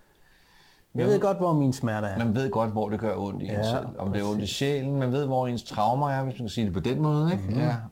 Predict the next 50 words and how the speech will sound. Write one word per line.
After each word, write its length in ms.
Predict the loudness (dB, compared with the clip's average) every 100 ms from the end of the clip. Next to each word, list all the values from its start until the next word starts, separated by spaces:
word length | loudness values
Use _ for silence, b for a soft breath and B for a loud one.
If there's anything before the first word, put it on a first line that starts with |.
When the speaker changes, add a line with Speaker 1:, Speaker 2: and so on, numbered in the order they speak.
| 2
Speaker 1:
Det 80 | 6 8
kan 80 | 8
være 100 | 4
Speaker 2:
Ja, 80 | 2
Speaker 1:
traumer, 260 | 0 2 2
Speaker 2:
det 80 | 2
Speaker 1:
ja. 40 |
Speaker 2:
burde 160 | 2 2
man 100 | 2
i 20 |
hvert 160 | 0
fald, 160 | -2 -2
så 80 | 0
må 100 | 0
man 100 | 0
gå 120 | 0
på 120 | 0
opdagelse. 400 | -2 -2 -8 -6
Speaker 1:
Det 120 | -4
kan 80 | 0
være 100 | 0
angst, 420 | 0 0 -2 -4
det 80 | -2
kan 80 | -2
være 100 | -2
Speaker 2:
Ja. 100 | -2
Speaker 1:
sorg, 340 | 0 0 0 -2
det 100 | -2
kan 120 | 0
være 100 | 0
et 40 |
eller 160 | 0 0
andet 140 | 0
historie, 520 | -2 -2 -2 2 2 0
det 180 | -2
kan 120 | -2 0
være 220 | 0 0
et 40 |
Speaker 2:
Ja. 60 | 0
Speaker 1:
eller 140 | 0
andet, 140 | 0 0
man 180 | 0 2
ved, 140 | 0
der 100 | -2
gentager 500 | -2 -4 -4 -4 -4
sig, 160 | -4 -4
det 100 | -2
kan 120 | 0
være 220 | 0
Speaker 2:
Ja. 60 | 0